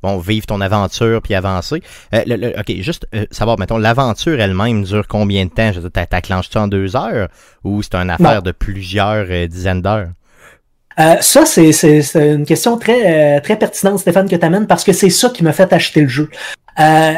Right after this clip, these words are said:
Speaker 2: l'aventure est faite en sorte de te donner un training régulier pendant trois mois. Donc,
Speaker 1: Ok.
Speaker 2: si tu suis, si tu suis le training comme ils disent, que il, tu, quand il dit, veux-tu te reposer, tu te reposes, et que tu fais ça, euh,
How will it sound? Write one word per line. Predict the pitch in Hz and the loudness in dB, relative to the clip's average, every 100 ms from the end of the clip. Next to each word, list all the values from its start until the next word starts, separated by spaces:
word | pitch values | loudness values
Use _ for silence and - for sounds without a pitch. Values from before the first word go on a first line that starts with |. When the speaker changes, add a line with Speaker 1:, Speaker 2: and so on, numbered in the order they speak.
| 165 | 2
Speaker 2:
l'aventure | 170 156 196 254 226 185 - 247 277 254 | 4 8 6 6 4 2 2 2 2 0
est | 175 | 0
faite | 151 226 | 2 2
en | 214 175 | 4 2
sorte | - 208 220 - | 2 0 0 -2
de | 190 131 160 175 202 - | -2 2 6 6 4 2
te | 160 151 | 4 4
donner | 139 180 185 190 220 - - | 6 6 6 6 2 -2 0
un | 156 | 0
training | 151 - 175 175 196 208 165 | 2 2 4 6 4 2 2
régulier | 139 220 196 180 143 165 196 - | 4 2 2 2 4 4 4 0
pendant | 165 147 160 170 | 0 2 4 2
trois | 170 160 170 156 | 2 6 6 6
mois. | 147 139 135 _ _ | 2 -2 -4 _ _
Donc, | 151 151 | -2 0
Speaker 1:
Ok. | |
Speaker 2:
si | - 339 339 | -2 -4 -4
tu | - 208 | -4 -4
suis, | - - 185 233 240 - _ - | -6 -4 -2 -2 -6 -20 _ -6
si | - | -4
tu | 330 | -2
suis | - - 269 | -2 0 -2
le | |
training | - 170 175 220 | 2 4 4 4
comme | 202 170 | 4 4
ils | 151 | 4
disent, | 147 214 233 - | 4 4 2 2
que | 170 156 165 | 6 6 6
il, | 165 185 - | 2 0 -4
tu, | - 156 147 151 160 170 170 175 | 2 4 4 2 0 -2 -4 0
quand | 208 214 | 0 2
il | 202 | -2
dit, | 151 208 220 | 2 2 0
veux-tu | 156 139 143 - | 0 0 2 2
te | |
reposer, | 208 190 165 151 190 196 | 2 6 6 6 2 0
tu | - | -2
te | 151 | -2
reposes, | 135 180 247 220 165 - - - | 2 4 4 2 -4 -10 -4 0
et | 226 | 2
que | - | 0
tu | - | 2
fais | 196 | 4
ça, | 170 202 214 226 160 | 4 4 4 2 2
euh, | 147 143 | 2 4